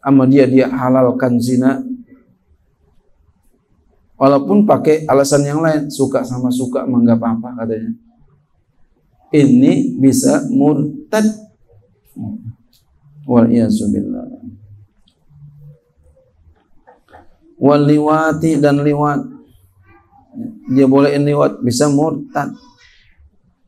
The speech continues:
Yaitu melakukan hubungan pada dubur laki-laki. Ya, sekalipun budakkah atau pada dubur,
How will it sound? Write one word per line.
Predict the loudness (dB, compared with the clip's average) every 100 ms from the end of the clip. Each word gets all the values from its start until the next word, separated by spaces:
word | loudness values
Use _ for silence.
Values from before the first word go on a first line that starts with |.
| _ _ _ -20 -20 _ _ _ _ _ _ _
Yaitu | -4 -2 -4 -6 -10 -16 -20 -6
melakukan | -2 0 0 0 0 -2 -4 -12 -8
hubungan | -4 0 0 0 0 -4 -8 -14 -20 -20 -2
pada | 2 4
dubur | 4 2 2
laki-laki. | 2 0 0 -2 -4 -8 -10 -12 -20 _ _ _ _ _ _ _ _ _ _ _
Ya, | -4 -2 -2
sekalipun | -6 0 2 2 2 2
budakkah | 2 2 0 -2 -8 -6 -4
atau | -2 0
pada | 0 2
dubur, | 2 2 0 0 0 0